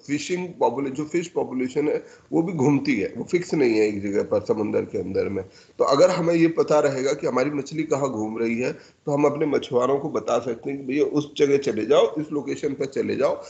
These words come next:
वहाँ पर आपको ज्यादा मछली मिल जाएगी। और उस क्षेत्र को हम बोलते हैं potential fishing zone।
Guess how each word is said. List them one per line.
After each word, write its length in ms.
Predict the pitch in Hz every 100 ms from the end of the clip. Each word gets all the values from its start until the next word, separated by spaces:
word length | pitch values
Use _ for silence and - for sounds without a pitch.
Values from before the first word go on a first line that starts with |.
| - -
वहाँ 180 | 120 156
पर 120 | 151
आपको 360 | 131 - 170 -
ज्यादा 280 | 127 131 147
मछली 360 | 123 113 147 170
मिल 220 | 151 113
जाएगी। 400 | 95 95 92 92 _ _ -
और 100 | 117
उस 220 | 165 170
क्षेत्र 320 | - 151 151
को 160 | 135 147
हम 180 | 135 127
बोलते 260 | 113 170
हैं 120 | 180
potential 540 | - 135 127 117 170 196
fishing 500 | - - 139 139 107
zone। 340 | 107 98 -